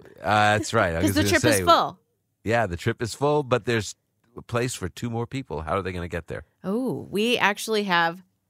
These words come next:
Speaker 2: an Israel flyaway contest going on right now. There's room for two. You can enter to win this pair of tickets, as well as your transportation, your hotels, the food, everything that's included with this.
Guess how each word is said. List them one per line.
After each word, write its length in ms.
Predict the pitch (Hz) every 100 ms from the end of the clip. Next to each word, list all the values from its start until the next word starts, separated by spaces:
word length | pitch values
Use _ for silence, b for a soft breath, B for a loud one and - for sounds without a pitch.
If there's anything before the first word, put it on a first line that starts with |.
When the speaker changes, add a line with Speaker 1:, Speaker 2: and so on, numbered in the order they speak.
| _
Speaker 2:
an 300 | 180 175 156 -
Israel 380 | 208 214 240 226
flyaway 400 | - 202 185 175
contest 460 | 160 151 160 160 -
going 180 | 160 160
on 100 | 160
right 200 | 156 160
now. 300 | 156 139 156 B B -
There's 200 | 180 180
room 140 | 185
for 120 | - 151
two. 420 | - 208 202 269 b b b
You 160 | 196 196
can 240 | 214 175 -
enter 320 | 190 214 262
to 220 | 254 247
win 480 | 214 190 170 165 180 -
this 360 | 180 165 -
pair 260 | - 196 202
of 100 | 208
tickets, 560 | 220 208 208 - - -
as 160 | 180 185
well 220 | 175 165
as 200 | 160 170
your 300 | 160 160 165 B B -
transportation, 960 | 240 247 - 240 220 208 - 190 175
your 100 | 165
hotels, 640 | 185 180 190 170 165 165 165
the 80 | 175
food, 540 | - 170 160 160 156
everything 380 | - 175 175 165
that's 180 | 170 -
included 460 | - - 175 156
with 160 | 160 170
this. 400 | 160 151 -